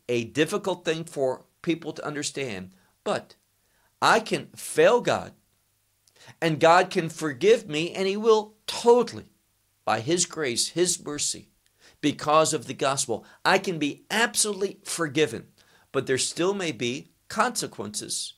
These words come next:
from that. Earthly consequences and maybe eternal consequences. We can suffer loss because of our disobedience.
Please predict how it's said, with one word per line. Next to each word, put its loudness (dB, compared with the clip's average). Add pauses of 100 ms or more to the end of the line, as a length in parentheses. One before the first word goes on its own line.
(360)
from -4
that. -14 (460)
Earthly 2
consequences -2
and -10
maybe -8 (200)
eternal -6
consequences. -8 (340)
We 2
can -4
suffer -2
loss -2
because -4
of -10
our 2 (100)
disobedience. -4